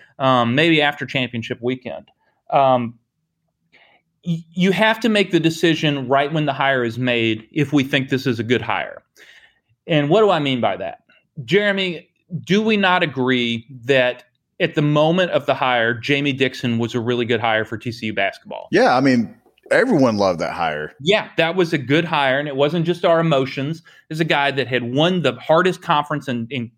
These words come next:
Speaker 1: ba-, ba-, probably college basketball history, the old Big East. He'd won multiple titles there. He got into the Great Eight. He made the tournament consistently. He's had some issues in the last couple of seasons. We all get that, but that was a really good hire. Kirk Saarloos was a really good hire.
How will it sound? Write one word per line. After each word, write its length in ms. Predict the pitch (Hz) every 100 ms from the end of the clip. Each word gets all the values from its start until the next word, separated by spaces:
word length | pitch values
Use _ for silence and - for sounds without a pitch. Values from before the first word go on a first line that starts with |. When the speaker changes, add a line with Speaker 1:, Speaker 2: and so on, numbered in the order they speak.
| _
Speaker 1:
ba-, 220 | 151 175
ba-, 220 | 165 185 185 _
probably 340 | - 190 185 135
college 440 | - 165 151 113
basketball 500 | 143 143 - 135 120
history, 420 | 120 175 - 120
the 140 | 107 131
old 160 | 143
Big 200 | 135 135
East. 380 | 127 123 123 - _ _ _ _
He'd 120 | 139
won 240 | 127 147 185
multiple 400 | 160 165 175 170
titles 380 | 160 131 123 131
there. 100 | 120
He 80 |
got 160 | 117 143
into 140 | 165
the 40 | 151
Great 300 | 147 147 139
Eight. 160 | 120
He 60 | 113
made 200 | 117 135
the 60 | 160
tournament 420 | 165 151 135 113
consistently. 720 | 123 - 127 - 107 117 117 _ _ _
He's 80 | -
had 180 | 214
some 140 | 214 214
issues 480 | 208 214 208 202 175
in 60 |
the 60 | 175
last 200 | 175 -
couple 200 | 190 180
of 60 |
seasons. 380 | 165 180 127 120
We 140 | 139 160
all 320 | 156 170 135
get 240 | 147 160
that, 300 | - 104 107 - _ -
but 120 | 156
that 160 | 180
was 120 | 170 160
a 60 |
really 260 | 131 143 139
good 180 | 147 135
hire. 440 | 123 110 110 127 _ _ _ _ _ _ _ _ _
Kirk 220 | 220 220
Saarloos 640 | - 202 214 127 101 -
was 200 | 131 127
a 40 |
really 220 | 127 127 120
good 160 | 117
hire. 400 | 117 107 87 -